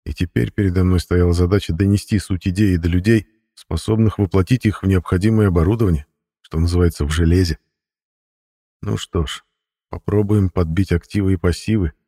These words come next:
которыми мы с моим новым телом на данный момент обладаем. Итак, я Игорь Яковлевич Лавров, пятнадцати лет от роду, сто восемьдесят сантиметров роста, худощав по жизни, а сейчас вообще подобен скелету.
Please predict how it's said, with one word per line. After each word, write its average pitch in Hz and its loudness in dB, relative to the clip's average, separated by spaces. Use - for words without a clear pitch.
которыми 90 0
мы 95 2
с - -4
моим 82 2
новым 85 2
телом 101 -2
на 87 0
данный 80 0
момент 80 0
обладаем. 80 0
Итак, 104 -2
я 110 0
Игорь 107 2
Яковлевич 104 0
Лавров, 95 -2
пятнадцати 92 -4
лет 87 0
от 113 0
роду, 85 -4
сто - -6
восемьдесят 92 -2
сантиметров 80 -4
роста, 107 -2
худощав 87 -2
по 104 -2
жизни, 92 -2
а 90 -8
сейчас - -6
вообще 98 -4
подобен 87 0
скелету. 87 -4